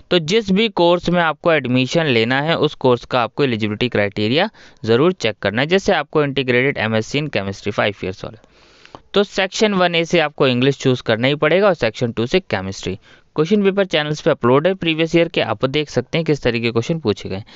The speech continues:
ऐसे ही फिजिक्स में आपको एडमिशन लेना है तो सेक्शन वन ए से इंग्लिश, सेक्शन टू से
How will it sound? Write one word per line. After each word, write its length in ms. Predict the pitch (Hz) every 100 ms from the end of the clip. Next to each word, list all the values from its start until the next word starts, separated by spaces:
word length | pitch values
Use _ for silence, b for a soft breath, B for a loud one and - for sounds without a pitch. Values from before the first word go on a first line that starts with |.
| B B -
ऐसे 220 | 117 165
ही 60 |
फिजिक्स 480 | 180 - 120 160 -
में 80 | 180
आपको 220 | 170 180
एडमिशन 360 | 165 156 156 160
लेना 220 | 151 165
है 60 | 190
तो 60 |
सेक्शन 340 | - 123 - 135
वन 200 | 120 117
ए 60 |
से 140 | 117 -
इंग्लिश, 440 | 120 147 160 160
सेक्शन 400 | - 107 - 113
टू 140 | 117
से 220 | 117 190